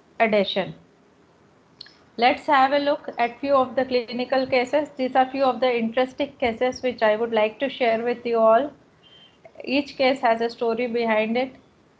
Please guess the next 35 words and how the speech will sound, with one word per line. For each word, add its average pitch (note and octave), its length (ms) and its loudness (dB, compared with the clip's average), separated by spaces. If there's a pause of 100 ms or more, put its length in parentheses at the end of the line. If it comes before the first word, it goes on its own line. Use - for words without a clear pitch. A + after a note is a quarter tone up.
(680)
Uh, A3+ 320 0
this C#4 320 0
was C#4 180 4
a C#4 160 4
young, B3+ 400 2
uh, A#3 320 2
girl, A#3+ 460 2 (240)
thirteen C4+ 400 0
years C4 320 0
old. C4 260 2 (440)
In B3 160 -4
fact, C4 320 0
she C4+ 160 -2
was B3 180 0
a B3 100 0
dau-, A3+ 400 4 (200)
she - 180 -6
is B3+ 140 0
a B3 80 2
daughter A3 440 2
of, B3 160 0 (140)
uh, A3+ 560 0
my A3+ 160 0
close B3 380 0
friend. B3+ 280 0 (360)
She - 200 -6
had C4+ 220 2
a D4 80 2
pilonidal C4 800 0
sinus A3+ 640 -4 (380)
and A#3 380 -2
she C#4+ 180 -6
was C#4 200 0
operated B3+ 720 2
twice A3+ 540 0